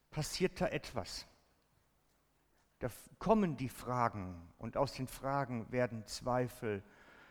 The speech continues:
und daraus werden Mauern in unserem Herzen, die wie eine, eine Mauer zwischen uns und Gott allmählich errichten, mehr und mehr.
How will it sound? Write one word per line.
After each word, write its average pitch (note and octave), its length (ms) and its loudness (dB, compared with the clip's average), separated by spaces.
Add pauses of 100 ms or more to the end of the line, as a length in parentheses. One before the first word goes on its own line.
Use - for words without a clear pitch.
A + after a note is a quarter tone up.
(220)
und A#2+ 160 -2
daraus B2+ 400 2
werden C3+ 300 4
Mauern C#3+ 460 6 (100)
in B2+ 140 -2
unserem B2 320 2
Herzen, E3+ 680 -2 (600)
die B2 440 2 (720)
wie A2+ 280 -4
eine, C#3+ 420 -2
eine B2+ 200 0
Mauer C#3 440 4
zwischen - 440 -6
uns C#3 300 -6
und B2+ 140 -6
Gott - 300 -4
allmählich C3+ 640 0
errichten, A#2 680 -6
mehr A#2 220 2
und A#2+ 220 -4
mehr. G2+ 280 0